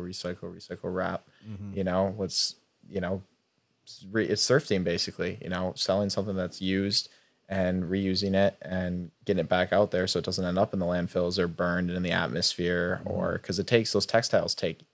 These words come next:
Speaker 1: years and hundreds of years to, to decay.
Speaker 2: Oh, yeah. Not to mention the amount of water that is used during the production of textiles. Like, it's thousands of gallons for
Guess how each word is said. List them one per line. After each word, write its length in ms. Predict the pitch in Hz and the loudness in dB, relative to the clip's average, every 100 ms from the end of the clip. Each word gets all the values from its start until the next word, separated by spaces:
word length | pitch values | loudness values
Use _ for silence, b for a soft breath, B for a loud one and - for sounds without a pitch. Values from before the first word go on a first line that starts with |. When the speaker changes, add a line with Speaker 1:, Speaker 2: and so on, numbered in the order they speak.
| - | -16
Speaker 1:
years 600 | 110 107 120 117 101 87 | -6 0 4 4 4 2
and 160 | 95 90 | -2 -2
hundreds 400 | 117 120 107 92 | 2 4 2 -2
of 100 | 85 | -4
years 300 | 90 85 - | -4 -4 -2
to, 320 | 92 85 - _ _ | -2 -2 -6 _ _
to 280 | 98 82 82 - | -6 -4 -6 -10
decay. 480 | 92 - 107 113 - | -8 2 4 4 4
Speaker 2:
Oh, 120 | 139 | 4
yeah. 280 | 120 107 95 | 4 4 4
Not 220 | 110 127 | 6 4
to 100 | - | 6
mention 380 | 127 120 113 117 | 4 4 4 2
the 80 | 110 | 2
amount 300 | 107 104 101 | 2 2 0
of 120 | 90 | -2
water 520 | 92 85 82 95 104 101 - | -6 0 2 2 0 -2 -2
that 260 | 113 110 | 0 0
is 180 | 110 104 | -2 -8
used 540 | 107 110 110 - - - 285 104 | -2 2 4 2 0 -14 -18 0
during 360 | 117 110 110 | 4 4 4
the 100 | 104 | 2
production 480 | - 110 104 - 117 | 2 2 2 2 0
of 80 | 110 | 2
textiles. 600 | 113 113 - 117 117 104 | 4 4 6 6 6 4
Like, 180 | 101 95 | 0 0
it's 180 | 95 - | -2 0
thousands 500 | 104 104 98 101 95 | 4 4 4 0 -6
of 100 | 87 | -4
gallons 460 | 90 90 85 78 - | 0 0 0 -2 -4
for 240 | 90 85 | -4 -4